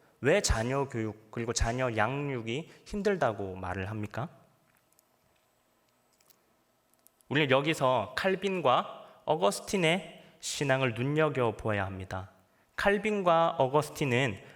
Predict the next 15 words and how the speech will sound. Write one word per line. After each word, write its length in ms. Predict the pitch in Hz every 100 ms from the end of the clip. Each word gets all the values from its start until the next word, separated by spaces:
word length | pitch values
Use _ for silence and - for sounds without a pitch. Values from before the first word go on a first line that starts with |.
| -
말과 320 | 110 117 139
행동을 480 | 143 170 151 143 143
구분하지 600 | - 175 185 139 117 113
않고 540 | 104 - 139 104 - - - -
그들의 680 | 160 175 151 185 - -
삶으로 920 | - - 160 160 170 175 190 226 - -
살아냈습니다. 1040 | - 185 175 156 101 95 - 98 92 90 - _ _ _ _ _
그들은 500 | - 160 190 151 -
언어와 360 | 170 190 185 175
행위가 440 | 175 165 160 151
일치한 760 | - 202 - - 196 143 104 92 - -
바로 240 | 117 127
이 120 | 135
화행의 800 | 135 - 165 170 165 180 185 -
모습으로 880 | 170 123 - 131 110 120 139 - -